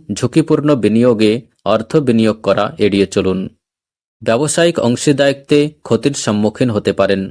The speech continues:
আপনাকে আপনার রাগ এবং কথাবার্তার উপর নিয়ন্ত্রণ রাখতে হবে, অন্যথায় আপনার ব্যবসায়িক অংশীদায়িত্ব ভেঙে যেতে পারে। আপনাকে আপনার আত্মীয়দের সাথে ব্যবসা না করার পরামর্শ দেওয়া হচ্ছে।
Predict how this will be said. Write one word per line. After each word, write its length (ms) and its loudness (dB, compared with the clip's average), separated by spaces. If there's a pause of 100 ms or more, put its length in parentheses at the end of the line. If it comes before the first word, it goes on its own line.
(600)
আপনাকে 460 -2
আপনার 380 0
রাগ 240 0 (140)
এবং 280 4
কথাবার্তার 720 2
উপর 220 0
নিয়ন্ত্রণ 520 0
রাখতে 340 -4
হবে, 260 2 (640)
অন্যথায় 520 0
আপনার 360 0
ব্যবসায়িক 600 0
অংশীদায়িত্ব 760 0
ভেঙে 300 -2
যেতে 240 -2
পারে। 260 0 (600)
আপনাকে 480 -2
আপনার 320 0 (160)
আত্মীয়দের 640 0
সাথে 340 -2 (260)
ব্যবসা 500 -2
না 180 0
করার 320 0
পরামর্শ 520 0
দেওয়া 300 0
হচ্ছে। 300 -6